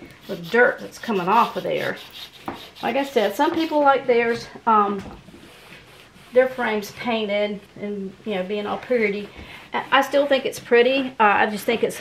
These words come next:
a little bit more rustic, and, uh, that's my goal, is to keep it rustic as much as I can. As you can see, I'm trying to get just the, the wood, the wood part and get that cleaned off.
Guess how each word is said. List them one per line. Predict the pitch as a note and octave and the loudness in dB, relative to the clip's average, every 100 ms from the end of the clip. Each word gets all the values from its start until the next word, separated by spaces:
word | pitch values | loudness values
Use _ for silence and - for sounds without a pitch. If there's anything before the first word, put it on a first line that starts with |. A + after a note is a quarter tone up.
| - | -6
a | |
little | A3+ A3 | 0 2
bit | G3+ G#3 | 2 2
more | G3+ F3+ | 2 2
rustic, | F3+ F#3+ - D4+ D#4 - - - - - - - - | 4 2 4 0 0 -8 -18 -20 -20 -20 -20 -20 -6
and, | A3+ G3+ G3 G3 | 0 2 2 2
uh, | F3 G3 - - - - - - - | 0 -4 -8 -20 -20 -10 -10 -10 2
that's | A3+ - A3 | 2 2 2
my | A3+ A#3 | 4 4
goal, | G#3 F3+ F3+ G#3 | 6 6 6 4
is | G#3 - | -2 -6
to | |
keep | G#3+ - C#4+ D4 | -10 -6 -4 0
it | G3 - - G#3 | 0 0 -12 -4
rustic | G#3 G#3+ G#3+ - - - - _ - - - - - - - - - - - - G3+ | 2 2 0 -6 -8 -12 -20 _ -20 -20 -20 -20 -20 -20 -20 -20 -20 -20 -20 -6 -2
as | G3 | 0
much | G#3+ G#3+ | 0 0
as | F#3+ | -2
I | - | -6
can. | - G#3+ G#3+ D3+ D#3+ F#3+ - - - - - | -6 -2 0 0 -4 -8 -12 -16 -18 -20 -6
As | F#3+ A3+ | -2 0
you | |
can | A#3+ | 0
see, | - A#3 G#3 | 6 6 6
I'm | G3+ | 2
trying | G#3 | 2
to | G3+ | 2
get | G3 G3+ | 2 0
just | G#3 G3+ - | -2 -4 0
the, | F#3+ F3+ | 2 2
the | - | -2
wood, | F#3+ A#3 A3 - - - - | 4 8 6 4 -14 -10 -2
the | |
wood | G3+ C4 C4 | 6 6 6
part | - F3+ | 2 2
and | G3 | 4
get | G3+ G#3+ | 0 4
that | G#3+ - | 4 2
cleaned | - E3+ F3 | -4 -4 -2
off. | - - | -2 -4